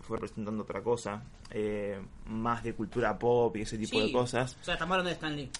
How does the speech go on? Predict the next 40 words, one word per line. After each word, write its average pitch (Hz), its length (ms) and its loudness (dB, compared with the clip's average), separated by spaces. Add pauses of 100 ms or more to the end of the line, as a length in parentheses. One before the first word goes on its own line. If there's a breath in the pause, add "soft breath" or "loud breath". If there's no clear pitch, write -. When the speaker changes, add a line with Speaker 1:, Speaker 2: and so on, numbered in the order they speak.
(180)
Speaker 1:
Estamos 143 300 4
hablando 147 180 8
de 131 60 10
Stan 127 240 8
Lee. 110 200 4 (140)
Eh, 113 260 8
la 113 160 8
intro, 160 580 8 (100)
que, 110 240 4
que 110 100 -4 (100)
la 104 220 0
clásica 127 440 4
ya 117 240 4
ven 120 160 2
en 113 60 0
todas 123 140 6
las 123 120 2
películas 117 340 4
de 113 80 4
Marvel, 127 360 6
de 110 80 4
ver 110 140 6
todos 117 180 4
los 110 140 0
flashbacks 120 360 2
de 101 40 -4
todas 120 160 2
las 120 80 -2
escenas 127 280 -2
de 120 60 0
las 123 120 -2
películas, 156 560 2 (460 loud breath)
pasa 156 420 8 (100)
todos 139 220 6
los 131 160 2
cameos 120 400 4
de 107 60 0
Stan 117 280 2
Lee. 107 240 0
Speaker 2:
Exacto. 135 340 -12